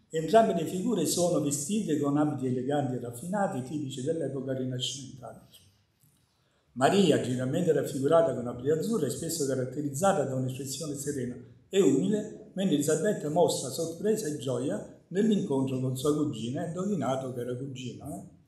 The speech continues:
Raffaello crea un senso di profondità attraverso l'uso prospettico, enfatizzando la profondità dello spazio in cui le figure si collocano.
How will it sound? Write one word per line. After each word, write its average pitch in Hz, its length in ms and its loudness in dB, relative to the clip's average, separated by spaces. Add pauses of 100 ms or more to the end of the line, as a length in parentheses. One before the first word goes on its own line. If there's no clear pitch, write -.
(560)
Raffaello 160 560 6
crea 160 320 4
un 131 100 -2
senso 196 360 2
di 147 60 0
profondità 143 520 0
attraverso 143 500 0
l'uso 190 280 -2
prospettico, 156 720 -4
enfatizzando 151 1120 -2 (240)
la 135 140 0
profondità 147 580 2
dello 147 280 4
spazio - 960 -2 (220)
in 135 200 -8
cui 185 160 -2
le 190 80 -2
figure 151 380 -2
si - 160 -6
collocano. 120 920 -2